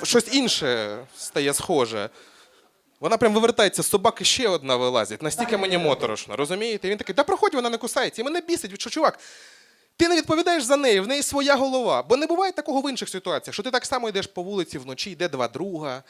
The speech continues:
два чоловіка, один з них бачить тебе і різко такий: «Обана, обана, дружочок, а ну іди сюди, іди сюди», так закатує рукава, так: «Іди сюди, я тобі зараз в їбальник дам. Дам стовідсотково, іди сюди. Я зараз як дам, дам по морді твоїй собачій, дам». І інший друг стоїть такий: «Та проходьте, він не пиздиться, він просто так це».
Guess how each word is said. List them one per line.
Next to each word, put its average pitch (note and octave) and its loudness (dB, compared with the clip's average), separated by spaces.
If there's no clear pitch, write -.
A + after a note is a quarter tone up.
два D3+ -8
чоловіка, C#3+ -8
один D#3+ -8
з D3+ -14
них C#3 -12
бачить F3+ -6
тебе C#3 -8
і - -10
різко C#3 -14
такий: A#2 -16
«Обана, B3 -4
обана, D#4+ 2
дружочок, A#3 -6
а F#4+ -2
ну E4+ -2
іди A#3+ -2
сюди, E3 -10
іди D4+ -10
сюди», F3 -8
так F3+ -2
закатує F#3 -8
рукава, A3+ -6
так: - -14
«Іди D#4 -6
сюди, B2 -10
я G4 -6
тобі C4 -8
зараз G3+ -6
в F3 -16
їбальник C3+ -2
дам. A2 -6
Дам E4+ 4
стовідсотково, D#4 -2
іди C4 -2
сюди. D#3 -6
Я F3+ -6
зараз A#3 -4
як B3 -6
дам, C#4+ 0
дам C#4 4
по B3+ -2
морді E3 -2
твоїй D3+ -4
собачій, C3+ -4
дам». A3+ 0
І E3 -10
інший E3 -12
друг C#3+ -10
стоїть G#3 -10
такий: - -16
«Та - -12
проходьте, B2+ -10
він C#3+ -10
не C#3+ -8
пиздиться, A2 -10
він B2+ -8
просто A2+ -4
так A2 -4
це». A2 0